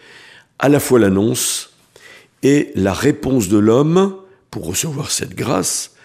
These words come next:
euh, de transformation de son cœur, qui est cette métanoïa à laquelle il est appelé. Ce changement de mentalité, cette conversion profonde du regard et du cœur.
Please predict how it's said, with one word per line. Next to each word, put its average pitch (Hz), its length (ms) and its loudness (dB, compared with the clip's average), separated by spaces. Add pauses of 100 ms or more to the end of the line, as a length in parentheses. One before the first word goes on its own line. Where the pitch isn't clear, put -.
(440)
euh, 92 260 -8
de - 140 -10
transformation 107 840 0
de 95 100 0
son 98 220 -4
cœur, 156 480 -2 (460)
qui 117 260 0
est 156 240 4
cette - 320 -4
métanoïa 110 880 2 (240)
à 90 120 -10
laquelle 87 340 -4
il 143 100 -12
est - 140 -10
appelé. - 340 -14 (520)
Ce - 500 2
changement 135 640 0
de 117 60 0
mentalité, 98 760 -4 (540)
cette - 380 -2
conversion 151 640 2
profonde 135 960 0 (540)
du 123 180 0
regard 113 800 0 (640)
et 123 100 2
du 87 160 -4
cœur. - 500 -8